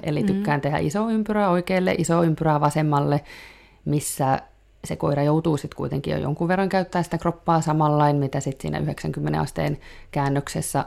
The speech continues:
Speaker 1: mutta myöskin oppii säilyttämään sen seuraamispaikkansa.
Speaker 2: Mm. Mä tyk-,
Speaker 1: Vaikka,
Speaker 2: mä tykkään
Speaker 1: niin.
Speaker 2: tehdä kahdeksikkoa, koska
Speaker 1: No se,
Speaker 2: siinä
Speaker 1: joo.
Speaker 2: tulee molemmat.
Speaker 1: Molemmat,
Speaker 2: Joo.
Speaker 1: kyllä, kyllä, joo. Ja, äm,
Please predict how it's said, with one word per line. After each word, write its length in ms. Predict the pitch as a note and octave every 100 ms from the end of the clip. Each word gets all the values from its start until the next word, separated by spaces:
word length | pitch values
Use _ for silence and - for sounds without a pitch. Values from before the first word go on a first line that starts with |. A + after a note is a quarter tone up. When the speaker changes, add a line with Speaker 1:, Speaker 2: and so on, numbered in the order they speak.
| -
Speaker 1:
mutta 220 | D3+ -
myöskin 680 | D3 D3 C#3+ - C#3 C#3+ - - -
oppii 600 | - - - D2+ - - - - -
säilyttämään 680 | - D3 D3+ - F#3 G#3 G#3+
sen 140 | A3
seuraamispaikkansa. 1000 | F#3 E3 D#3+ D#3 - C#3 - C3+ D3+ D3+ C#3 - - - G3
Speaker 2:
Mm. 60 | F3+ F3 G3 -
Mä 100 | F3+
tyk-, 20 |
Speaker 1:
Vaikka, 280 | D3+ - -
Speaker 2:
mä 180 | G3 G3
tykkään 260 | G3+ - D3
Speaker 1:
niin. 80 |
Speaker 2:
tehdä 100 | F3
kahdeksikkoa, 720 | - F3+ F3+ - - - D#3 F3
koska 140 | G#3+
Speaker 1:
No 60 | G3+
se, 60 | G#3+
Speaker 2:
siinä 160 | F3 E3
Speaker 1:
joo. 120 | C#3+
Speaker 2:
tulee 260 | D#3 D#3 G3
molemmat. 360 | F#3 F3 E3+ D#3+
Speaker 1:
Molemmat, 360 | F3 F3+ C3+ C#3 G3
Speaker 2:
Joo. 200 | E3+ C#3+
Speaker 1:
kyllä, 220 | E3+ D#3+ - -
kyllä, 300 | D#3+ D3+ D3+ - -
joo. 280 | D3+ D#3 - - - - - - E3+
Ja, 500 | D#3+ D#3 D3 C#3+ - - _ _ E3+
äm, 680 | D#3+ D#3 D#3 - D#3 D3+